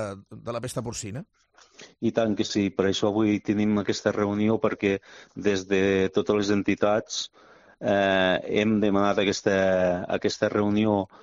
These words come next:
Speaker 2: amb els tres, eh, consellers, ja que creiem que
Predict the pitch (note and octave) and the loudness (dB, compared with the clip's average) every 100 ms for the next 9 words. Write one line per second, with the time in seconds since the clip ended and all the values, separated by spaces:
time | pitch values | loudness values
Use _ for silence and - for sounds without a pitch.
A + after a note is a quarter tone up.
0 | - - F#2+ G2+ G2 - G#2 G#2 G#2 G2+ | -20 -4 -4 -2 -4 -6 -2 0 2 0
1 | F#2+ - - _ - - _ - A2+ G#2+ | -2 -6 -10 _ -20 -20 _ -4 0 0
2 | G#2 G#2 G2 G2+ A#2 D3+ D#3+ - - _ | 0 -2 0 0 2 0 -2 -4 -12 _
3 | _ - - A#2 A2+ G#2+ G#2+ - G#2 G#2+ | _ -18 -8 -2 -2 0 -2 0 2 2
4 | A#2 G#2+ - G#2+ G2 G2 | 2 0 -2 0 2 2